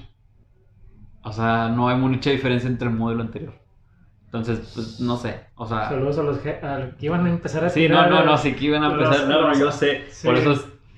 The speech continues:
Speaker 1: opinión personal.
Speaker 2: Es opinión personal,
Speaker 1: Ajá,
Speaker 2: o sea,
Speaker 1: no,
Speaker 2: no se claven, no se
Speaker 1: no, no se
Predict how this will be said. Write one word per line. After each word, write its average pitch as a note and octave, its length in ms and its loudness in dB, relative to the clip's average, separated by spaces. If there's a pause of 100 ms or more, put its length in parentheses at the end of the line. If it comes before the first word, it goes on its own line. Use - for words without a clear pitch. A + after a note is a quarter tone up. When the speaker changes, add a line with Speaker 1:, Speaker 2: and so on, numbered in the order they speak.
(140)
Speaker 1:
opinión C#3 520 0
personal. B2 440 2
Speaker 2:
Es - 80 0
opinión F3 280 2
personal, F3+ 480 2
Speaker 1:
Ajá, G3+ 100 6
Speaker 2:
o - 40 6
sea, - 200 6
Speaker 1:
no, F#3 40 2
Speaker 2:
no E3+ 80 2
se E3+ 200 0
claven, E3+ 360 2
no F3 100 2
se F3 180 2
Speaker 1:
no, E3 100 2
no - 160 2
se A3 100 0